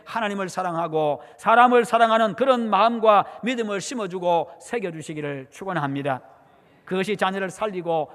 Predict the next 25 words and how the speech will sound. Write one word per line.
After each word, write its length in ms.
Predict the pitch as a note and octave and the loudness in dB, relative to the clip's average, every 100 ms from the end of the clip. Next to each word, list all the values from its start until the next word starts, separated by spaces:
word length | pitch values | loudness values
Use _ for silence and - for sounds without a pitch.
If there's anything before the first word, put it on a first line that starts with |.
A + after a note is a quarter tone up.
| - | -18
세상을 480 | - A3 A3+ B3+ A#3 | -10 -4 -2 -2 -2
살리는 420 | - A#3 G#3+ E3 - _ D#3+ | -2 -2 -4 -8 -14 _ -8
유일한 400 | C4 G#3 F#3+ B3 | -6 -4 -4 -6
길이기 280 | G3+ F#3 | -8 -10
때문입니다. 540 | A#3+ A3+ F#3 C#3+ A#2+ G#2+ _ _ _ _ _ _ _ - | -4 -4 -2 -8 -10 -16 _ _ _ _ _ _ _ -8
그 120 | F#3+ | -6
길이 180 | F3 E3+ | -6 -4
바로 440 | D#3+ D#3+ D#3 C#3 - - | -2 0 -2 -6 -16 -16
성경에 440 | - A#3+ B3 A#3 | -12 -6 -6 -6
있다라고 720 | G3+ F#3+ F3+ E3+ E3+ D#3+ - - | -6 -6 -4 -2 -2 -4 -12 -14
분명하게 460 | G3+ A3 A3+ A3+ | -10 -4 -4 -4
말씀합니다. 580 | A3+ F3 E3+ C#3 B2 A2 _ _ _ _ _ _ - | -4 -6 -6 -6 -8 -14 _ _ _ _ _ _ -8
디모데후서 420 | F3+ F#3 E3+ F#3 | -4 -4 -6 -6
삼 220 | F#3 F3+ | -6 -6
장 100 | F3 | -8
십육 280 | E3 F#3 E3+ | -10 -12 -10
절과 260 | F3+ E3+ | -6 -6
십칠 260 | D#3 D#3+ D#3+ | -6 -10 -12
절에 320 | E3 D#3+ C#3+ - _ _ | -6 -4 -6 -10 _ _
"모든 500 | D#3 G3+ A#3 B3 A#3+ | 0 4 4 2 -4
성경은 400 | A#3+ A#3 A#3 A#3 | -6 -4 -4 -2
하나님의 460 | G#3 A#3 A3 A3 G#3 | -2 -2 -2 -4 -4
감동으로 480 | F3+ A#3+ C4+ C4 | -6 -2 -2 0
된 160 | A3 F#3+ | -2 -2
것으로 360 | E3+ E3 C#3+ | -6 -4 -6